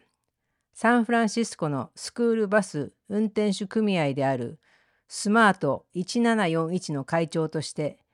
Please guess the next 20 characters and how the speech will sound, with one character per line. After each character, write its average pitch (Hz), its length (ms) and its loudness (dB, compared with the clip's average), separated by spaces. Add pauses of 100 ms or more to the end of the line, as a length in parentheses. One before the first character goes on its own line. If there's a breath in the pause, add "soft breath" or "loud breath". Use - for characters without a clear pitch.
(240)
私 208 380 0
に 226 160 4
は 160 120 4
組 196 320 0
合 220 180 0
の 190 260 -2
財 202 240 6
務 233 160 2
管 226 240 2
理 202 100 -2
に 165 120 0
お 143 100 -2
け 143 140 -2
る 135 260 -6 (320 soft breath)
長 175 300 2
年 220 200 0
の 214 100 0
経 196 240 0
験 190 280 -2
と、 175 280 -4